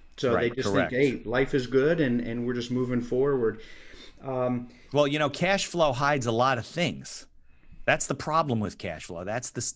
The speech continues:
Speaker 2: other side of the sword, so the double edge of the, of, of the sword. So during the pandemic, cash flow stopped and people, the smoke cleared and people looked around and said,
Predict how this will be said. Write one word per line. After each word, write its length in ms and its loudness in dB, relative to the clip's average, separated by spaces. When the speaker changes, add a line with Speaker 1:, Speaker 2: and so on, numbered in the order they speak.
Speaker 2:
other 300 2
side 260 0
of 40 -8
the 60 -8
sword, 420 -2
so 260 -6
the 100 -8
double 280 0
edge 200 0
of 100 -2
the, 160 -2
of, 160 -2
of 180 -10
the 80 -12
sword. 300 -2
So 320 -2
during 440 2
the 80 0
pandemic, 880 -2
cash 300 0
flow 300 0
stopped 720 -2
and 180 0
people, 440 0
the 80 -4
smoke 400 2
cleared 360 2
and 80 -4
people 240 -2
looked 200 0
around 100 0
and 100 -4
said, 220 0